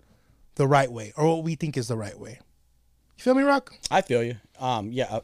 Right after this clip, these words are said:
Speaker 2: I don't think it's gonna get any, um, better before it gets worse.
Speaker 1: Yeah.
Speaker 2: It's gonna get worse and worse.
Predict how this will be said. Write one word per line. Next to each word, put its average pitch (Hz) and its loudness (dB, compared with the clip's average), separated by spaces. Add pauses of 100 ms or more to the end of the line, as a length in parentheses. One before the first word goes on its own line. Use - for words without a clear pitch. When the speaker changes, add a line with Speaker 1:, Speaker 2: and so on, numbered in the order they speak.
(200)
Speaker 2:
I 127 2
don't 143 2
think 127 -4
it's - -10
gonna 117 -4
get 113 -4
any, 110 -8 (540)
um, 101 -8
better 98 -6
before 90 -14
it 82 -18
gets 80 -16
worse. 82 -14
Speaker 1:
Yeah. 185 0
Speaker 2:
It's - -8
gonna 104 -8
get 82 -12
worse 80 -18
and 85 -16
worse. 85 -14